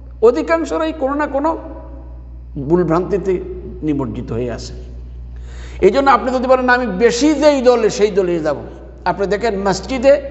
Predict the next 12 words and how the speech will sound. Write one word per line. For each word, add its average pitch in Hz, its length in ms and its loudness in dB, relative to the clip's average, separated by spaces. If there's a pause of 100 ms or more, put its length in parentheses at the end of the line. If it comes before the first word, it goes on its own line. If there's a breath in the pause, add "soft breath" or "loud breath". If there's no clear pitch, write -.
(500)
যাওয়ার 185 360 4
সংখ্যা, 196 440 -2
লোক, 180 300 -2
মসজিদে 170 460 0 (200)
যাওয়ার 170 260 2
মুসল্লিদের 196 540 -4
সংখ্যা 165 400 -4
খুব 143 280 -6
কম। - 240 -6 (1080 loud breath)
একটা - 180 2
উদাহরণ 226 420 4
দেখেন, 120 220 -4